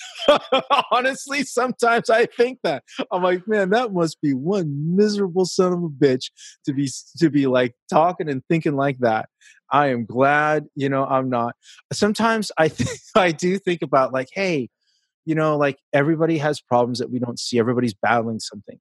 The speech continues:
You know, everybody has junk." And I just say, "You know what? Just be, you know, do my best to show up with love and kindness, really, and love and kindness." It's like, "Hey, you know what? I don't know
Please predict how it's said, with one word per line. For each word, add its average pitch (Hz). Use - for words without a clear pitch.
You 113
know, 117
everybody 120
has 117
junk." 110
And 120
I 135
just 143
say, 160
"You 165
know 165
what? 160
Just 143
be, 143
you 135
know, 123
do 143
my 147
best 123
to 117
show 127
up 120
with 123
love 120
and 120
kindness, 107
really, 127
and 117
love 127
and 131
kindness." 110
It's -
like, 113
"Hey, 147
you 131
know 135
what? 139
I 139
don't 180
know 104